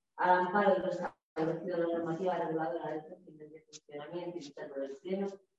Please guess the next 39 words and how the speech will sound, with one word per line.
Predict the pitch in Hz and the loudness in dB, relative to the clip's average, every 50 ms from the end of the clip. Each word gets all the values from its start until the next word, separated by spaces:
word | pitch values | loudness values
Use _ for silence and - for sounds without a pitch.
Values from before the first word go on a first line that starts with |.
| _ _ _ _ | _ _ _ _
presenta | 196 185 190 185 190 214 208 208 202 180 | 0 2 2 4 4 4 4 4 4 4
a | |
su | - - 165 | 2 0 0
debate | 165 175 175 190 208 214 214 | 0 2 4 4 4 4 2
la | 196 196 190 | 2 2 0
siguiente | - - 170 170 175 175 175 170 | -2 -2 -2 -2 -2 -2 -2 -2
moción | 165 160 165 - - 202 208 208 | -2 -2 -4 -4 -4 -2 -2 0
sobre | 208 202 160 156 156 151 | -2 -2 -4 -4 -4 -4
la | 147 | -4
economía | 156 - - 156 156 160 170 175 185 185 185 185 | -6 -6 -8 -8 -6 -6 -4 -2 0 2 2 0
circular | - - - - - 165 175 196 202 196 | 0 -6 -12 -16 -12 -6 -4 -4 -4 -4
de | - - | -6 -8
los | 143 139 | -10 -10
residuos. | - 143 - - - - - - - _ _ _ _ _ _ _ _ _ _ _ _ _ | -10 -14 -16 -18 -20 -20 -20 -20 -20 _ _ _ _ _ _ _ _ _ _ _ _ _
Exposición | - 175 175 - 170 175 180 180 - 190 196 196 | -8 -8 -8 -6 -6 -6 -4 -4 -2 2 2 4
de | 202 190 | 4 4
motivos. | 185 160 - - 139 127 127 123 123 127 - - - _ _ _ _ _ _ _ _ _ _ _ _ _ _ | 2 0 -2 -2 -4 -4 -4 -4 -4 -8 -12 -18 -20 _ _ _ _ _ _ _ _ _ _ _ _ _ _
Después | - 208 208 208 208 226 240 240 | 2 4 4 4 6 6 6 6
de | 269 | 8
la | 277 277 262 - | 8 8 8 8
revolución | 220 208 208 196 196 190 190 202 214 220 220 226 | 8 8 8 8 6 6 6 6 6 6 8 8
industrial, | 220 202 208 - 208 - 170 165 147 - - - - - | 8 6 4 2 0 0 2 2 4 2 2 -2 -4 -2
el | 170 180 180 | 0 2 4
modelo | 185 185 185 190 196 214 226 226 | 4 4 4 4 4 6 6 6
de | 196 | 6
producción | - 202 202 196 190 190 - - 160 156 151 151 - - | 4 6 6 6 6 6 2 -2 -4 -2 -2 -2 -4 -8
y | - - | -10 -6
consumo | 170 175 180 180 - 214 208 214 220 220 226 | -4 -2 -2 -2 -4 -2 0 2 2 2 2
se | 220 214 202 | 0 2 2
ha | 196 196 | 4 4
basado | 190 190 190 190 190 170 - 165 160 160 156 - | 4 2 0 -2 -4 -2 -2 -2 -2 -2 -4 -6
en | 165 165 | -6 -2
la | 165 160 165 160 | 0 0 0 0
utilización | 160 160 156 156 - - 156 - - 196 202 202 | 0 -2 -6 -6 -8 -10 -14 -10 -6 -4 -2 -2
de | 190 180 | 0 0
los | 170 165 - 165 | -2 -2 -4 -6
abundantes | 151 151 151 151 156 - 185 185 180 - - - - - - | -8 -6 -6 -8 -8 -4 -4 -4 -2 -4 -6 -8 -10 -12 -12
recursos | - - 370 - - - 156 | -12 -12 -14 -14 -14 -16 -14
naturales, | 151 - - - 165 175 190 208 233 240 247 247 | -14 -14 -12 -6 -4 -2 0 0 0 -2 -2 -4